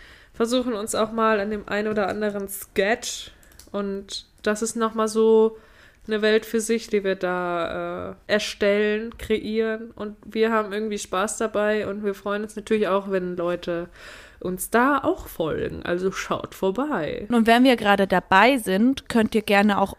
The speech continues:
Speaker 2: unseren Podcast mal, ähm, abonnieren, liken oder, ähm, eine Bewertung da lassen.
Speaker 1: Mhm. Ja, das, das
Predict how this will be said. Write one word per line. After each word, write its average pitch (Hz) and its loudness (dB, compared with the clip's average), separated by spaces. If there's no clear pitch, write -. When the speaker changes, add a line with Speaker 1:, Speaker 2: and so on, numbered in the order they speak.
Speaker 2:
unseren 190 6
Podcast - 2
mal, 185 4
ähm, 180 2
abonnieren, 214 6
liken 240 4
oder, 220 6
ähm, 247 2
eine 254 6
Bewertung 285 6
da 185 4
lassen. 170 0
Speaker 1:
Mhm. 247 -4
Ja, 247 0
das, 240 2
das - -4